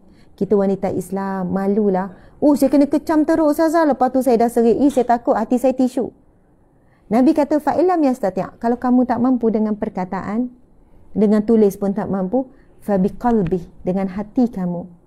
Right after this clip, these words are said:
"Wa dzalika ad'aful iman," Nabi kata, itu adalah selemah-lemah iman. Iman yang lemah. Tegur dengan hati. Maksudnya, kita benci perbuatan itu, bukan pembe-, benci orang yang buat.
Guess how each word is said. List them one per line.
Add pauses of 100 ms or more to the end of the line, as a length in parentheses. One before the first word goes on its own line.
(1000)
"Wa
dzalika
ad'aful
iman,"
Nabi
kata,
itu
adalah
selemah-lemah
iman. (500)
Iman
yang
lemah. (240)
Tegur
dengan
hati.
Maksudnya, (320)
kita
benci
perbuatan
itu,
bukan
pembe-,
benci
orang
yang
buat.